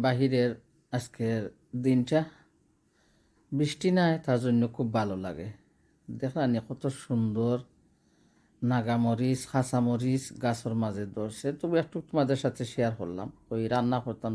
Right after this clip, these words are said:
যাইমু। তো কিসের জন্য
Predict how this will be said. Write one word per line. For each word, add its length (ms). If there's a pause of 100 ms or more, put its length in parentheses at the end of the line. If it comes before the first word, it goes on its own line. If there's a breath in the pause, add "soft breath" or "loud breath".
যাইমু। 300 (1700 soft breath)
তো 60 (240)
কিসের 300
জন্য 140